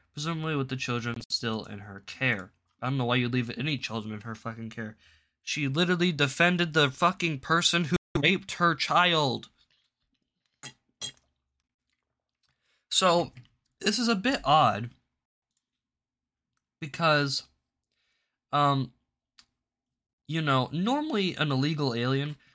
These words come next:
doesn't have enough to afford a lawyer that is from a prestigious, you know, kind of law. You know, maybe you get, like, a public defender,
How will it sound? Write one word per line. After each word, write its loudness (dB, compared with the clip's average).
doesn't -2
have -2
enough -2
to -2
afford -2
a -4
lawyer -4
that -4
is -6
from 0
a 0
prestigious, -2
you 2
know, 0
kind 2
of 0
law. 6
You 2
know, 4
maybe 4
you 2
get, -4
like, -4
a -10
public -2
defender, 0